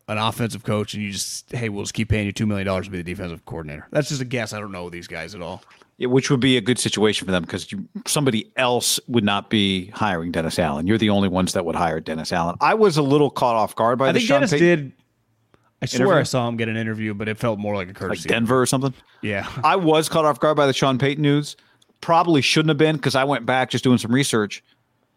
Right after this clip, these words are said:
Speaker 2: some research, some Googling, and
Speaker 1: Sean
Speaker 2: rap
Speaker 1: Payton,
Speaker 2: sheet
Speaker 1: Sean Payton Googles a lot too. Did you
Speaker 2: Sean
Speaker 1: notice that?
Speaker 2: Payton just Googles how not to cry in a press conference. You yawn?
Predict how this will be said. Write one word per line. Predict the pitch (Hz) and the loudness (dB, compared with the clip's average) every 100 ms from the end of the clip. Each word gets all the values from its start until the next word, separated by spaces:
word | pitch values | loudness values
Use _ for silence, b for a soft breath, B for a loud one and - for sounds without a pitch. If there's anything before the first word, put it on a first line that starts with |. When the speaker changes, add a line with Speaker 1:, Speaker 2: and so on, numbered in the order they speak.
| - | -14
Speaker 2:
some | - | -12
research, | 85 76 87 - | -10 -10 -10 -8
some | 101 | -2
Googling, | 123 120 101 95 - _ _ _ _ | 2 4 2 0 -6 _ _ _ _
and | 131 123 117 117 113 - _ 120 | -2 0 2 0 -2 -6 _ -2
Speaker 1:
Sean | 139 | 2
Speaker 2:
rap | 202 254 | 2 2
Speaker 1:
Payton, | 156 131 | 2 0
Speaker 2:
sheet | - | 0
Speaker 1:
Sean | - 147 | 2 2
Payton | 147 147 120 | 4 2 0
Googles | 117 107 101 | -2 -2 -4
a | 98 | -4
lot | 98 90 | -4 -6
too. | 101 92 | -8 -10
Did | 90 | -6
you | 98 | 0
Speaker 2:
Sean | 160 160 | 0 2
Speaker 1:
notice | |
that? | 175 | 0
Speaker 2:
Payton | 165 139 110 | -2 -2 -2
just | 123 170 | -4 2
Googles | 139 139 123 | 4 4 4
how | 135 | 2
not | 131 123 | 2 0
to | - | -2
cry | - 131 131 131 131 | -2 2 4 4 2
in | 127 117 | 0 0
a | 104 | -2
press | 139 147 | 0 -2
conference. | - 76 67 107 - | -2 -6 -8 -14 -4
You | 117 | 0
yawn? | 110 110 117 156 208 | 2 4 4 4 0